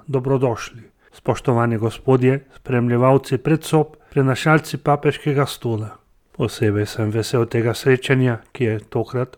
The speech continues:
posvečeno vam in mi omogoča, da vam izrečem besedo hvaležnosti ter spodbude.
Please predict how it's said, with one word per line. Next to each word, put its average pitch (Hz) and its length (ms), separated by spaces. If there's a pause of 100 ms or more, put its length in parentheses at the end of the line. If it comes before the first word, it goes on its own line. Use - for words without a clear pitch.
posvečeno 143 580
vam 120 440
in 139 160
mi 120 120
omogoča, 127 640 (440)
da 139 120
vam 143 220
izrečem 147 500
besedo 147 400
hvaležnosti 147 800
ter 143 200
spodbude. 120 720